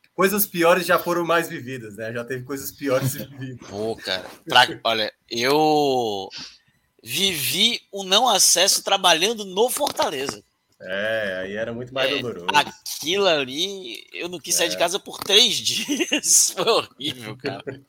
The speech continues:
Speaker 1: É.
Speaker 2: E pior que
Speaker 1: Mas é
Speaker 2: assim,
Speaker 1: isso, cara.
Speaker 2: o
Speaker 1: Parabéns.
Speaker 2: ruim não é só não subir, é não saber também quando não recebe, né? <laughs> Que aí ficava naquele, você olha
Speaker 1: É.
Speaker 2: assim, "Ih, rapaz, e agora? Quando é que vem o salário? Você não tem di-,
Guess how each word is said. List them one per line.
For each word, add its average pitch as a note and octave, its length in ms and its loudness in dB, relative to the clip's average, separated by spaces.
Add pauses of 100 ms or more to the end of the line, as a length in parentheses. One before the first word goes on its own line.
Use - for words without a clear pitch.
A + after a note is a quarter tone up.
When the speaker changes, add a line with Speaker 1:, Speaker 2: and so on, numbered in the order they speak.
(840)
Speaker 1:
É. F#2 400 -12
Speaker 2:
E E3+ 100 -12
pior G#3+ 180 2
que A#3+ 120 -2
Speaker 1:
Mas - 80 0
é - 60 6
Speaker 2:
assim, A#2 80 2
Speaker 1:
isso, G#3 100 -8
cara. - 160 -4
Speaker 2:
o E3+ 80 -6
Speaker 1:
Parabéns. C3 420 2
Speaker 2:
ruim - 80 -20
não G3+ 140 0
é A#3 80 4
só A#3 180 6
não A#3+ 160 -2
subir, F3 460 0 (340)
é E3+ 80 4
não G#3 140 0
saber G#3 320 6
também G#3 180 0
quando A#3 200 -4
não A#3+ 60 0
recebe, F#3 560 2 (200)
né? B2+ 180 -14 (280)
<laughs> - 260 -20
Que - 240 -4
aí E3+ 340 0
ficava F#3 460 -2
naquele, F3+ 340 -6 (1200)
você D3+ 180 -4
olha D#3+ 140 0
Speaker 1:
É. F3+ 80 -4
Speaker 2:
assim, C3+ 120 -12 (100)
"Ih, F3+ 400 2
rapaz, A#2 400 -2
e C3+ 40 -4
agora? C3 360 0
Quando A#2+ 180 -8
é A#2+ 40 -6
que A#2 140 -12
vem A2+ 100 -10
o A2+ 60 -6
salário? G2+ 380 -4
Você A2 120 -6
não G#2+ 120 -14
tem A#2+ 180 -12
di-, A#2+ 140 -14